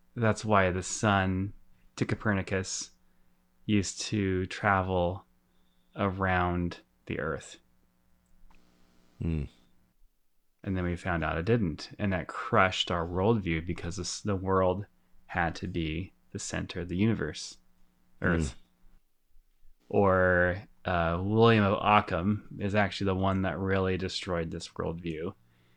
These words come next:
Speaker 1: And, uh, it, we used to have a very, uh, mystical worldview of how things ha-, happened and events that took place.
Speaker 2: Mm-hmm.
Speaker 1: Um, that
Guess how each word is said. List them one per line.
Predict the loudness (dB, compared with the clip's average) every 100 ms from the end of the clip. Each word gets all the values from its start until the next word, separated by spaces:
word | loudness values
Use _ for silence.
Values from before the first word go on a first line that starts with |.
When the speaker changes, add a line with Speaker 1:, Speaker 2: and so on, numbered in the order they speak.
| _ _ _ _ _ _
Speaker 1:
And, | 2 2 2 0 -2 -6 -16 _ _ _ _ _ _
uh, | -4 -2 -4 0
it, | 0 4
we |
used | 4 4 2
to |
have | 0 0
a |
very, | -2 0 4 6 6 6 4 2 0 -4 -12 _ _ -8
uh, | -4 0
mystical | 4 4 4 0 -2 -2 -2 0
worldview | 0 0 0 0 0 0 -2
of | -2 -2 -2
how | -4 -4 -2 0 0
things | -4 -8 -6 -8
ha-, | -12 -20
happened | -16 -12 0 0 2 0 0 0
and | -2 -6 -8 -10 _ _ _ -2
events | 2 4 4 2
that | -4
took | -4 -8 -8
place. | -4 0 0 -2 -6 -8 -10 _ _ _ _ _ _ -20 _ -8
Speaker 2:
Mm-hmm. | -2 0
Speaker 1:
Um, | 2 0 -2 -4 -6 0
that | 2 2 0 -4